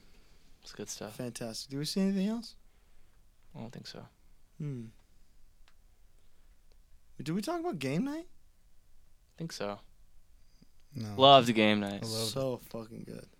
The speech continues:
Speaker 1: Loved Game Night.
Speaker 2: Ugh. That, it's just, it's
Speaker 1: Now I can't wait for,
Speaker 3: Squeak
Speaker 1: for,
Speaker 3: toy at
Speaker 1: for
Speaker 3: Sega.
Speaker 1: Flash.
Speaker 2: I think we might, yeah, oh, yeah. Same.
Speaker 1: Their Flash is gonna be so good if
Speaker 2: I
Speaker 1: it's as
Speaker 2: agree.
Speaker 1: good as Game Night,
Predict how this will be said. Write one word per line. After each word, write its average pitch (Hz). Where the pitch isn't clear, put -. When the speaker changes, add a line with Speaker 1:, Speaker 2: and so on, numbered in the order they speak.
Speaker 1:
Loved 113
Game 101
Night. 110
Speaker 2:
Ugh. 117
That, 160
it's 165
just, 190
it's -
Speaker 1:
Now 165
I 180
can't 147
wait 131
for, -
Speaker 3:
Squeak 143
Speaker 1:
for, 127
Speaker 3:
toy 123
at 104
Speaker 1:
for -
Speaker 3:
Sega. 127
Speaker 1:
Flash. 120
Speaker 2:
I 104
think 302
we 285
might, 202
yeah, 160
oh, 147
yeah. 127
Same. 117
Speaker 1:
Their 151
Flash 147
is 131
gonna 123
be 120
so 113
good 110
if 104
Speaker 2:
I 107
Speaker 1:
it's 120
as 110
Speaker 2:
agree. 113
Speaker 1:
good 104
as 104
Game 98
Night, -